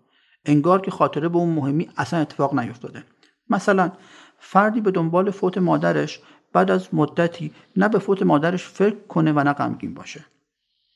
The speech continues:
مثلاً در مورد مسائل و وقایع سال گذشته که، که مادرش فوت کرده صحبت می‌کنه، در مورد همه چیز میگه جز فوت مادرش. و بعد که به طور اتفاقی متوجه می‌شیم،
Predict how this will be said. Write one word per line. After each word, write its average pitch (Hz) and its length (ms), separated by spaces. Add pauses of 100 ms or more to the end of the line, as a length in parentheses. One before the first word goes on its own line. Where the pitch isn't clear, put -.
(240)
مثلاً 160 200
در 160 160
مورد 151 180
مسائل 139 400
و 156 40
وقایع 127 360
سال 156 260
گذشته 123 420
که، 135 200 (500)
که 147 80
مادرش 123 380
فوت 123 240
کرده 123 280
صحبت 151 440
می‌کنه، 131 440 (680)
در 131 120
مورد 139 220
همه 139 380
چیز 175 280
میگه 156 400 (680)
جز 151 200
فوت 143 240
مادرش. 117 560 (480)
و 160 60
بعد 202 360
که 233 100
به 175 60
طور 208 180
اتفاقی 190 440
متوجه 175 480
می‌شیم، 165 380